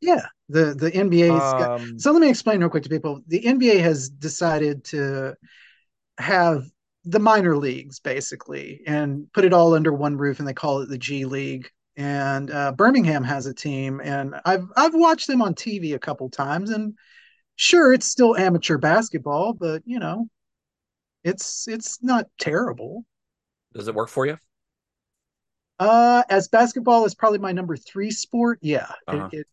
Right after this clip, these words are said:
Speaker 1: it, it works for me.
Speaker 2: Okay. All right. Yeah,
Speaker 1: I
Speaker 2: I've
Speaker 1: see,
Speaker 2: seen,
Speaker 1: but you're
Speaker 2: I, I, I've seen a few G League games. I'm not, um, you know, I, I, I, I can go down to the Y M C A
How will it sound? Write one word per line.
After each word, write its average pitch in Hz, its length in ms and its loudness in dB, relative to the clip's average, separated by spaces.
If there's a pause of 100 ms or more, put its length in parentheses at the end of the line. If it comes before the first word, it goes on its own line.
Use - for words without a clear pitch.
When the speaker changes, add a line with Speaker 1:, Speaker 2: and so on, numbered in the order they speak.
Speaker 1:
it, 151 260 -12
it 156 160 -10
works 123 240 -12
for - 120 -20 (100)
me. - 60 -20 (440)
Speaker 2:
Okay. 302 240 -4 (600)
All 220 80 2
right. - 180 0 (240)
Yeah, 208 160 6
Speaker 1:
I 214 40 6
Speaker 2:
I've 302 80 4
Speaker 1:
see, 311 100 8
Speaker 2:
seen, 262 180 6
Speaker 1:
but - 20 0
you're - 440 -4 (520)
Speaker 2:
I, 302 160 4
I, - 140 2
I've 311 80 2
seen 381 240 4
a 214 60 4
few 165 480 2
G 123 240 -2
League 110 260 0
games. 107 540 -4
I'm 139 180 -2
not, 143 300 0 (100)
um, 101 540 -8 (1120)
you 143 160 -4
know, 117 420 2
I, 117 300 2 (220)
I, 76 720 -6
I, 117 300 -2
I 131 40 0
can 151 160 -6
go 147 120 2
down 135 180 2
to 120 60 -2
the 107 40 -2
Y 110 240 -4
M 110 100 -8
C 107 280 -6
A 101 440 -2